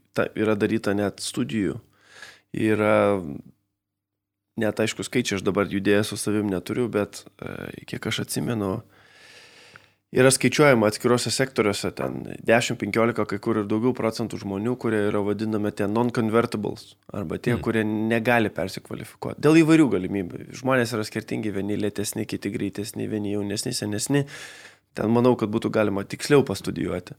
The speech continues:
Speaker 1: Bet yra tokia tiesa, kad dėja kiekvieno pramoninio lūžio kažkokiam, e,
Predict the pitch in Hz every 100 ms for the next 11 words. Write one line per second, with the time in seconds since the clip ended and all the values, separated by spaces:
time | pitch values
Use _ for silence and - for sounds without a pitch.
0 | _ _ - _ - 120 120 131 151 147
1 | 113 - 107 107 - 131 135 117 - -
2 | - - - 117 120 120 120 113 107 101
3 | 98 95 95 92 - - _ _ _ _
4 | - 117 120 135 120 110 113 104 107 117
5 | 113 107 117 127 107 95 - - - 110
6 | 104